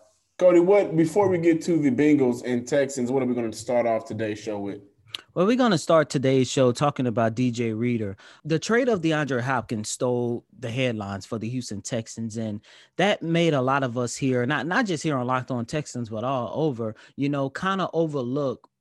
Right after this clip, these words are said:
Speaker 2: other departures that the Houston Texans had over this past offseason. And one of those guys was Reader,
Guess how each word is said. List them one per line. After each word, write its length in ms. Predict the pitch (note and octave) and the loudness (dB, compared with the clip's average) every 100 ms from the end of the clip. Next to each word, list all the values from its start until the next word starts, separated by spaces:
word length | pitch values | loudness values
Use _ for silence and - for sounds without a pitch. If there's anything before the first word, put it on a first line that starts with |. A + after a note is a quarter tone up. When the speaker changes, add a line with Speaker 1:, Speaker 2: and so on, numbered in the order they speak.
| _ _ _ _ _ - | _ _ _ _ _ -2
Speaker 2:
other 240 | F3 F3 | 0 0
departures 560 | C#3+ B2+ - B2+ - A#2 | -2 -4 -2 -2 -2 -6
that 180 | A#2 A2+ | -6 -6
the 80 | A2 | -6
Houston 320 | C3 - A2+ | -8 -6 -8
Texans 440 | C#3 B2+ - G#2 | -6 -8 -8 -12
had 240 | A#2+ B2 A2+ | -6 -4 -4
over 200 | A2 A2 | -6 -8
this 160 | G#2 | -10
past 320 | - A#2+ A2+ - | -10 -10 -8 -6
offseason. 480 | C#3+ C#3 C3 A2 | -6 -6 -6 -8
And 180 | G2+ G2 | -8 -10
one 160 | A#2+ D#3 | -6 -4
of 80 | C3+ | -4
those 220 | B2 G#2+ | -4 -6
guys 280 | G#2 A2 A2 | -8 -10 -12
was 220 | G2+ - | -14 -6
Reader, 380 | D3 D#3+ C#3+ | -4 -2 -2